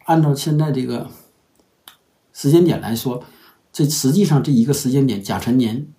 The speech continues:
丙寅月、甲辰日、丙寅时，它只要形成出来，它就包含了一个信息。什么信息啊？甲辰夫寅，辰已经分享过啊，为水库。然后上面呢，看甲、丙、甲、丙，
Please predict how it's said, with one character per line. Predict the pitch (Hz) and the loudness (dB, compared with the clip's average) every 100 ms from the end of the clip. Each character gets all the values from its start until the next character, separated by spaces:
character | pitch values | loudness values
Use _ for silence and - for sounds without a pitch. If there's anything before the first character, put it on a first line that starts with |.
| _ | _
丙 | 127 113 | -2 0
寅 | 113 131 | 0 0
月、 | 156 160 - _ | -2 -4 -14 _
甲 | - 85 | -10 -8
辰 | 107 113 | -6 -6
日、 | 139 143 - | -4 -8 -8
丙 | 117 110 | -8 -4
寅 | 127 | -2
时， | 135 - 113 151 - - - _ | -4 -8 -12 -12 -20 -20 -20 _
它 | - | -4
只 | 156 127 | -2 0
要 | 143 | 0
形 | 147 - 165 | 0 4 4
成 | 113 147 | 4 2
出 | 156 107 | 0 -4
来， | 110 - | -8 -10
它 | - 110 | -6 -4
就 | 113 | -4
包 | 139 143 147 | 0 0 0
含 | 113 101 | -4 -6
了 | |
一 | 107 113 | -4 -4
个 | |
信 | 107 117 | -4 -4
息。 | - 117 - | -4 -8 -8
什 | - | -2
么 | 139 | 0
信 | 151 156 | 2 0
息 | - 123 | 0 -4
啊？ | 113 - - _ - | -6 -10 -20 _ -6
甲 | 113 | -4
辰 | 101 151 | 2 2
夫 | 151 151 | 4 0
寅， | 117 135 - _ _ _ _ | -2 -4 -10 _ _ _ _
辰 | - 110 185 | -6 2 4
已 | 185 | 4
经 | 127 127 | 2 -2
分 | 131 | -2
享 | 113 92 | -2 -4
过 | 78 | -6
啊， | 104 110 | -10 -4
为 | 131 151 | 0 0
水 | - 110 | -2 -8
库。 | - 160 - _ _ _ _ _ _ _ _ | -12 -16 -16 _ _ _ _ _ _ _ _
然 | - 135 | -4 0
后 | 170 | 2
上 | 156 214 202 | 0 2 4
面 | 160 139 | 6 4
呢， | 120 123 | 2 -4
看 | - 113 110 _ | -6 -6 -6 _
甲、 | - 101 95 139 - _ _ _ _ _ - | -10 -8 -8 -12 -14 _ _ _ _ _ -2
丙、 | 110 107 139 - _ | 0 0 -4 -8 _
甲、 | - 117 107 | -8 -6 -6
丙， | 113 117 95 | -4 -6 -6